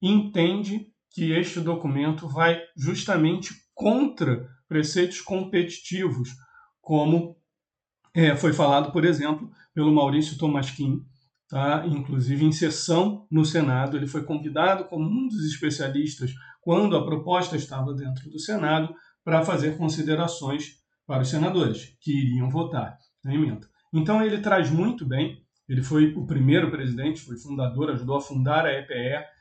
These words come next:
e foi o primeiro presidente da E P E, Empresa de Pesquisa Energética, que é responsável por assessorar o Ministério,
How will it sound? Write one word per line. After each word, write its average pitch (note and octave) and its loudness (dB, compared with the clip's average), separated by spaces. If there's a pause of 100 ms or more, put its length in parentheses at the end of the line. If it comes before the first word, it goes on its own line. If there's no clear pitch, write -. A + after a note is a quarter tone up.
(160)
e C3+ -6
foi C#3 -4
o C3 -2
primeiro D#3 0
presidente C3 -6
da B2+ -10
E B2+ -8
P F3+ -6
E, D3+ -2
Empresa A#2+ -8
de - -20
Pesquisa A#2 -12
Energética, D3+ -4 (240)
que - -8
é C#3 0
responsável C3+ 0 (340)
por C3 0
assessorar E3 4
o C#3+ 0
Ministério, C#3 -2